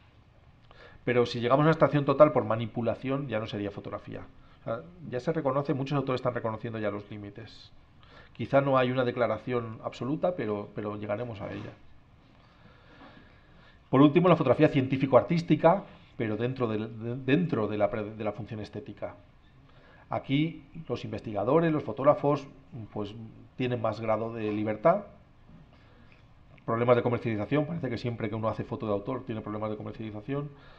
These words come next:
pero esto habría que debatirlo más en profundidad. Yo antes hacía una fotografía muy realista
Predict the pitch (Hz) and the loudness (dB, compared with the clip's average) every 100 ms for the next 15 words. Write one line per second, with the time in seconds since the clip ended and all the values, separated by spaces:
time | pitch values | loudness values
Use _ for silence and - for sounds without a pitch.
0 | - - - 127 - 175 156 156 156 135 | -20 -20 -4 -2 2 2 4 2 2 0
1 | 117 135 135 127 120 117 101 104 101 117 | 0 -2 -2 -4 -6 -10 -10 -8 -2 -2
2 | 147 - - - - - - 151 127 139 | -4 -10 -20 -20 -20 -20 -18 -4 -2 2
3 | 147 147 143 139 131 127 127 110 123 131 | 2 2 2 2 0 4 2 2 2 2
4 | 139 143 147 - | 2 2 0 -2